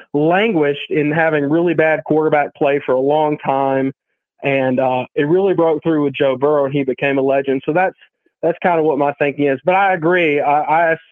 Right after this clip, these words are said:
I agree that, uh, save, obviously, what they've done at Alabama and, uh, even Sarkisian or, uh, have better track record with quarterbacks.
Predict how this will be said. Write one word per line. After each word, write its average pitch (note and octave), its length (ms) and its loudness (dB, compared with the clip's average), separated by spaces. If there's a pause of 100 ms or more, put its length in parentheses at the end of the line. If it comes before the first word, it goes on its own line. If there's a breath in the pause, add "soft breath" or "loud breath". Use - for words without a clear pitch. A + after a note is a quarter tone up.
I D#3+ 180 2
agree D#3 320 0
that, C#3 180 0 (640 soft breath)
uh, C#3 220 0 (140)
save, F#3 260 2 (100)
obviously, D#3+ 500 0
what D3+ 220 0
they've D3+ 140 0
done D#3 200 0
at D3 140 2
Alabama C#3 640 0
and, C#3 260 0
uh, C3 200 4
even D#3+ 300 0
Sarkisian C#3 760 -2
or, B2+ 300 2
uh, B2+ 220 0 (920)
have D#3+ 240 -2
better D#3 320 0
track D3 280 0
record C3+ 300 -2
with C3 180 -2
quarterbacks. B2 420 -2